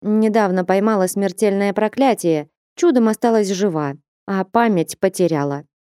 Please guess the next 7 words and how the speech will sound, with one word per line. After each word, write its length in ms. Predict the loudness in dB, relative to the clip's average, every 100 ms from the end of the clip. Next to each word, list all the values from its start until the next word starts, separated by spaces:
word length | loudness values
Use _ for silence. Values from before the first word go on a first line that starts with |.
| _
Теперь 320 | -6 0 0 0
хочу 280 | -2 0
понять, 500 | 0 0 2 0 -4 -10
кто 280 | -6 -2
я 180 | 0 0
такая. 520 | -2 -6 -6 -8 -8 -14 _ _ _ _ -6
"А 260 | -2 -2